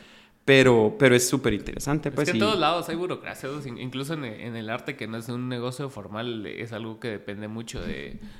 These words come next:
Speaker 2: de a quién conoces, ¿va?
Speaker 1: Sí,
Speaker 2: Ajá.
Speaker 1: tenés razón.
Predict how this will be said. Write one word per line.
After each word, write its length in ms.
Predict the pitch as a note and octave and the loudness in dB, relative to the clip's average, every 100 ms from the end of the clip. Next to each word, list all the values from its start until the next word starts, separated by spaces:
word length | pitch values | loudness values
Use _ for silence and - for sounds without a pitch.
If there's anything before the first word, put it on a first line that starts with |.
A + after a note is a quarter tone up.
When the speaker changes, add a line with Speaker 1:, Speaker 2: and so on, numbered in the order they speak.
| - | -18
Speaker 2:
de 80 | - | -10
a 80 | G#2+ | -8
quién 180 | A#2 A2+ | -6 -6
conoces, 600 | A#2+ G#2+ F2 A2 G#2 - | -6 -8 -10 -12 -14 -16
¿va? 220 | C#2+ G#2+ _ | -18 -20 _
Speaker 1:
Sí, 300 | - C#3+ A2 | 6 6 6
Speaker 2:
Ajá. 440 | G2+ G#2+ A2+ G2+ - | -4 -10 -12 -14 -6
Speaker 1:
tenés 280 | A2 A2 | 0 2
razón. 280 | A#2 A2+ G2+ | 0 -2 -6